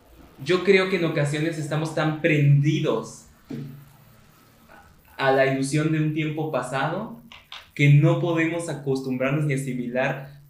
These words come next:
que la realidad y la normalidad es la que acontece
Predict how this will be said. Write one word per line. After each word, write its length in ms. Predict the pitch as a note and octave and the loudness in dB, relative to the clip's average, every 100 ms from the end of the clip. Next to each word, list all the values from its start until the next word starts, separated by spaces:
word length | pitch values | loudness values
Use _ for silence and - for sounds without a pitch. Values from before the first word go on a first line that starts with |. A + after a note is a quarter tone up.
| _ _ _ | _ _ _
que 140 | - C3+ | -4 -2
la 140 | C3 | 0
realidad 600 | B2+ B2+ B2 B2 C3+ D3 | 0 0 0 -2 -2 -2
y 40 | D3 | -2
la 100 | C3 | -2
normalidad 460 | A#2+ A#2 A#2 B2+ | -4 -6 -2 -2
es 120 | C3 | -2
la 120 | C3 B2+ | -6 -6
que 200 | A#2+ A#2+ | -8 -8
acontece 880 | A#2 - A#2+ A#2+ C3 C3 C3+ C3+ - | -10 -8 -8 -4 -4 -2 -6 -12 -16